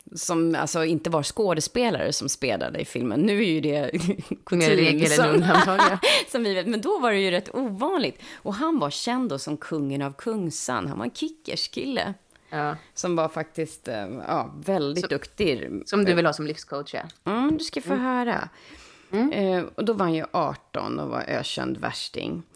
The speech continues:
Speaker 1: Och nu är han programledare, som du sa, träningsprofil, restaurangägare, författare och föreläsare som både boxat som V M-titlar, lagat
Speaker 2: Mm.
Speaker 1: si-, och lagar en massa mat i T V och, och han har dansat i Let's Dance, om det nu är en merit, <laughs> men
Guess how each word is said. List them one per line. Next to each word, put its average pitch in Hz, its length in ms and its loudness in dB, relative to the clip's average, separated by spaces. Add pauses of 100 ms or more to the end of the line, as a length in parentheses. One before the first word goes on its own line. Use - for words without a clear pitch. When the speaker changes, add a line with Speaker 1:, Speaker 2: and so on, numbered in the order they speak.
(360)
Speaker 1:
Och 180 380 -4
nu 202 340 2
är 139 100 2
han 127 340 -2
programledare, 139 840 0
som 208 140 -6
du 196 60 -4
sa, 190 260 -4
träningsprofil, 165 920 -2
restaurangägare, 151 880 0
författare 185 640 -2
och 220 100 -2
föreläsare 156 880 0
som 190 140 -4
både 165 200 -2
boxat - 360 -8
som 147 280 -6
V 180 280 0
M-titlar, 160 760 -4 (260)
lagat 180 280 2
Speaker 2:
Mm. 147 120 0
Speaker 1:
si-, - 380 -6
och 175 120 0
lagar 165 280 2
en 151 60 0
massa 147 220 -2
mat 139 260 -4
i 143 60 -6
T 127 240 -4
V 110 200 -6
och, 90 180 -4
och 135 140 -2
han 139 160 -2
har 131 60 -2
dansat 127 380 -6
i - 60 -8
Let's - 320 -12
Dance, - 360 -8
om - 100 -10
det - 120 -8
nu - 100 -8
är - 120 -8
en 156 160 -4
merit, 190 480 -2
<laughs> - 40 -14
men 220 300 2